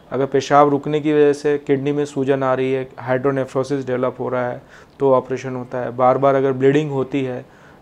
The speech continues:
तब ऑपरेशन होता है। या दवाइयाँ अगर कोई पेशेंट नहीं लेना चाहता इसके लिए, या प्रोस्टेट की दवाइयों के साइड इफ़ेक्ट्स डेवलप हो रहे हैं,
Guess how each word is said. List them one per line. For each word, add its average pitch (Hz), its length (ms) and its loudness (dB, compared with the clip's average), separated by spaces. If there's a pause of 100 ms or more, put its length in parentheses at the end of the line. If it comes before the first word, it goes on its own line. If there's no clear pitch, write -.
तब 135 120 2
ऑपरेशन 131 440 0
होता 127 240 -8
है। 127 160 -10 (380)
या 147 100 4
दवाइयाँ 147 520 4
अगर 156 140 4
कोई 156 160 0
पेशेंट 147 400 -2
नहीं 139 200 -2
लेना 139 260 0
चाहता 131 300 -2
इसके 127 340 -4
लिए, 127 280 -4 (320)
या 139 100 0
प्रोस्टेट 131 460 -2
की 139 80 -2
दवाइयों 131 380 -2
के 135 100 -2
साइड 143 320 2
इफ़ेक्ट्स 147 380 2
डेवलप 131 340 0
हो 123 120 -4
रहे 123 140 -4
हैं, 120 240 -12